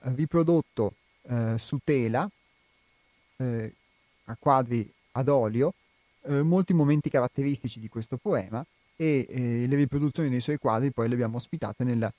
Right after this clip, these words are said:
nelle mostre di cui vi abbiamo parlato. Questo era un esempio di arte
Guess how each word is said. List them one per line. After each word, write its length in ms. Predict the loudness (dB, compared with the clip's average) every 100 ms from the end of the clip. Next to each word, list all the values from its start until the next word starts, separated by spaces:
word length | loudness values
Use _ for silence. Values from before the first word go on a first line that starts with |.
| _ -4
nelle 180 | 0 2
mostre 340 | 2 0 0
di 100 | 0
cui 100 | 0
vi 60 | -2
abbiamo 260 | -2 -4
parlato. 500 | -4 -4 -4 -6 -8
Questo 280 | -2 0 2
era 100 | 2
un 100 | 2
esempio 440 | 2 2 0 -2
di 140 | -2 0
arte 440 | 0 -4 -8 -14